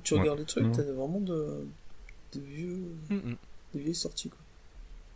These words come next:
Speaker 3: C'est vrai. Alors, je vous propose, pour détendre l'atmosphère, même si elle est plutôt détendue, on va dire, hein, quand même,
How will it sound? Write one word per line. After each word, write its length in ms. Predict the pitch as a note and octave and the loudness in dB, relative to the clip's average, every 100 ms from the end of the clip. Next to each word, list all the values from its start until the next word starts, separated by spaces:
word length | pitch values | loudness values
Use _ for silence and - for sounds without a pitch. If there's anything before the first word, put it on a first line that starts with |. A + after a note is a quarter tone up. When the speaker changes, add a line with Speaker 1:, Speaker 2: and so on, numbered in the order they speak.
| - - - - - - | -20 -20 -20 -18 -18 -10
Speaker 3:
C'est 120 | - | -6
vrai. 140 | G#2+ F2+ - - - - - - - - - - - - - - - - - - - - | -4 -6 -10 -16 -16 -14 -10 -8 -8 -12 -12 -12 -12 -16 -16 -14 -14 -14 -16 -18 -14 6
Alors, 640 | G#3+ G3+ C3+ B2 A#2 A#2+ A#2+ | 10 12 10 8 6 2 2
je 100 | C3+ | 0
vous 80 | |
propose, 640 | F#3+ - G3 C4 E4+ G#3+ C3 | 2 6 6 10 8 8 6
pour 200 | A2+ A2 | 4 0
détendre 440 | A2 A2+ C#3 B2+ G#2+ | 2 4 4 4 2
l'atmosphère, 680 | G#2 A#2 A2 G#3 B3 A2+ - - - - - - - - - | 0 -2 0 0 0 -2 -6 -12 -14 -16 -16 -16 -14 -14 -4
même 160 | A#2+ A#2+ | -2 0
si 200 | - A#2+ | 0 0
elle 140 | A2 | 0
est 60 | G#2 - - - - | -2 -6 -6 -4 -2
plutôt 300 | - C3+ D3 | 0 6 8
détendue, 380 | C3 B2+ C3 F#3 | 8 6 6 6
on 100 | C4+ | 8
va 120 | D#3 | 8
dire, 160 | A3 D4+ | 8 4
hein, 100 | C#4 - - | 0 -4 -2
quand 100 | B2+ | 0
même, 140 | G#3+ | 0